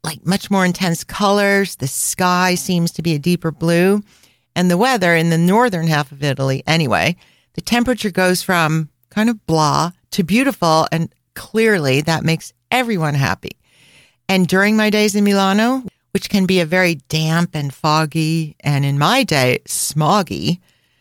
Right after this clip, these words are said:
city that goes gray during the winter months, all of a sudden you'd wake up some point late March, early April, and there was this color overnight. Spring makes everyone happy,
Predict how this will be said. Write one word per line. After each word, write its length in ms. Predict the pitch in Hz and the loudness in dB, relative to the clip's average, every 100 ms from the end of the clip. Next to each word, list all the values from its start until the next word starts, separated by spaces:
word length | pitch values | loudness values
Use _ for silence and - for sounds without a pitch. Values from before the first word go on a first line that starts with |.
| _ - | _ -10
city 420 | - 165 117 131 | -2 -2 0 -2
that 160 | 147 135 | -2 -2
goes 260 | 160 147 - | 0 -2 -4
gray 420 | 151 165 156 147 | -2 2 2 0
during 280 | 156 147 147 | 0 0 0
the 80 | |
winter 340 | 143 165 - 156 | 2 0 0 -2
months, 340 | 135 131 - - - | 0 -2 -4 -10 -2
all 200 | 226 254 | -2 0
of 80 | |
a 60 | 233 | -4
sudden 420 | - - 185 170 | -6 -8 -4 0
you'd 180 | 165 143 | 0 0
wake 520 | 147 160 185 202 - | -8 -2 0 0 -2
up 200 | 170 143 _ - | -4 -4 _ -10
some 300 | - 180 185 | -2 0 0
point 280 | 190 175 113 | 0 0 0
late 340 | 151 170 - | 2 0 0
March, 320 | 160 165 - - | 0 -2 -4 -4
early 260 | 165 185 - | 0 0 2
April, 320 | 160 - 156 | 0 0 -2
and 120 | 151 | 0
there 120 | 151 | 0
was 180 | 147 - | -2 -4
this 220 | 147 - - | -8 -8 -6
color 540 | - - 226 208 156 - | -6 -2 0 2 0 0
overnight. 920 | - 220 208 185 214 208 202 208 156 - _ _ _ _ _ _ _ - | 0 0 0 0 0 0 0 0 -2 -4 _ _ _ _ _ _ _ -10
Spring 480 | - - 233 226 | -6 -2 0 2
makes 260 | 202 185 - | 0 0 -2
everyone 400 | 196 202 196 190 | -2 0 0 0
happy, 400 | 190 185 185 | 0 0 -2